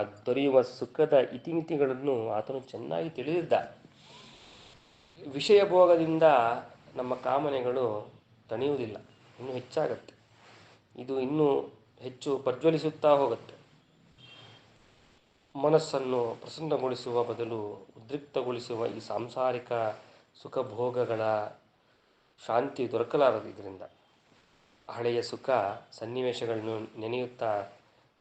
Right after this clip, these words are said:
ಕಳೆಯುವ ದೀರ್ಘ ಜೀವನವು ಬೇಜಾರಾಗಿ ಪರಿಣಮಿಸ್-, ಪರಿಣಮಿಸುತ್ತೆ. ಎಷ್ಟು ಧನ ಸಂಪತ್ತು ದೊರಕಿದ್ರೂ,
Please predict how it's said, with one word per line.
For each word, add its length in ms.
ಕಳೆಯುವ 640
ದೀರ್ಘ 300
ಜೀವನವು 800
ಬೇಜಾರಾಗಿ 1080
ಪರಿಣಮಿಸ್-, 800
ಪರಿಣಮಿಸುತ್ತೆ. 880
ಎಷ್ಟು 420
ಧನ 240
ಸಂಪತ್ತು 600
ದೊರಕಿದ್ರೂ, 760